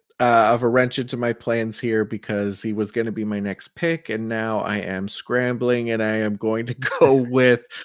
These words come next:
uh, I'm gonna go with Bijan Robinson. Um, he'll be my, my starting running back. Um, we don't have to worry about Arthur Smith, hopefully not, uh, coaching,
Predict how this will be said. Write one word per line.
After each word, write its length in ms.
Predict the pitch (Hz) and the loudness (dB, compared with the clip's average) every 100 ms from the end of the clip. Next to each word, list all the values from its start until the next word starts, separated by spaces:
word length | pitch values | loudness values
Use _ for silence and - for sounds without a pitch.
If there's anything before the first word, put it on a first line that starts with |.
| - _ | -18 _
uh, 280 | 120 117 117 | 4 6 6
I'm 140 | 160 226 | 4 4
gonna 160 | 269 | 6
go 100 | 233 | 10
with 160 | 208 143 | 10 8
Bijan 420 | 165 147 151 135 | 0 2 4 4
Robinson. 840 | 113 104 107 113 113 - 113 113 107 | 2 0 0 -6 -6 -4 -4 -4 -6
Um, 420 | 113 110 110 110 107 | -2 0 0 -2 0
he'll 160 | 135 | 0
be 200 | 135 135 | 2 0
my, 260 | 127 123 117 | 2 0 0
my 160 | 113 | -2
starting 460 | 113 - 117 107 104 | -4 0 0 0 0
running 340 | 131 151 147 | 2 2 2
back. 360 | 135 127 123 - _ - - - | 2 2 0 -4 _ -20 -18 -4
Um, 260 | 107 107 | -2 0
we 80 | 113 | 0
don't 200 | 117 143 | 2 2
have 160 | 139 - | 0 -2
to 80 | 120 | -2
worry 220 | 120 113 | 0 0
about 60 | - _ - | -4 _ -8
Arthur 220 | 107 107 | -6 -8
Smith, 300 | - 110 101 | -10 -8 -4
hopefully 480 | 135 143 139 113 104 | -2 -2 -2 -2 -2
not, 220 | 104 101 - | -4 -6 -6
uh, 120 | 98 | -8
coaching, 500 | 95 113 104 104 98 | -6 -8 -8 -8 -10